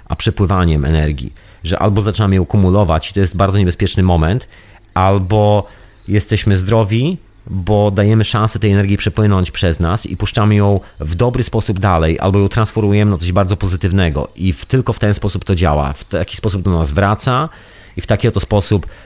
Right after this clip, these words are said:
możemy sobie spokojnie funkcjonować i w ogóle generalnie jest fajne życie dookoła nas. No i tu jest ta cała sprawa związana z tym złym wykorzystywaniem okultyzmu.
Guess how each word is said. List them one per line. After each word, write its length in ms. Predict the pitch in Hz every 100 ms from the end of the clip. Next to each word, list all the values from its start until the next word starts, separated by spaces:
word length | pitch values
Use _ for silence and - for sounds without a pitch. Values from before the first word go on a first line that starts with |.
| -
możemy 640 | 101 98 107 101 95 76 -
sobie 240 | - 101 95
spokojnie 420 | 104 101 98 92
funkcjonować 640 | 104 95 98 92 110 110
i 60 | 120
w 60 |
ogóle 200 | 131 139
generalnie 680 | 87 113 110 104 104 101 98
jest 160 | 90 -
fajne 260 | 98 90
życie 240 | 85 87 82
dookoła 440 | 85 80 87 80
nas. 260 | 60 - 80
No 160 | 92
i 80 | 107
tu 120 | -
jest 220 | 214 180
ta 80 | 151
cała 240 | - 147 135
sprawa 320 | 143 131 120
związana 420 | 107 101 110 107
z 60 | -
tym 180 | 104
złym 240 | 92 107 101
wykorzystywaniem 720 | 90 95 92 90 92 98 101
okultyzmu. 640 | 82 120 117 165 80 65